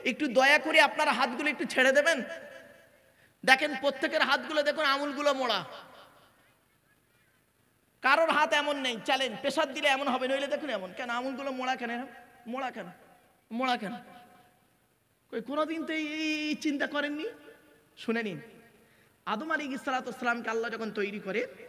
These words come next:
আদমের হাত দুটো ছিল মুঠো মারা, ঠিক এইরকম। তো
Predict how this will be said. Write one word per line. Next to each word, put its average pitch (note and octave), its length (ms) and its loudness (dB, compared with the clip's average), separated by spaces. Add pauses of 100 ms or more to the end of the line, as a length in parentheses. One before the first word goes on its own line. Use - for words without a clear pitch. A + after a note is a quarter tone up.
(240)
আদমের G#3+ 300 -4
হাত G3+ 200 -6
দুটো A#3 240 -6
ছিল C4+ 200 -4
মুঠো A3 260 -2
মারা, D#3 200 -8 (500)
ঠিক B3+ 140 -4
এইরকম। F#3 340 -4 (1200)
তো - 120 -6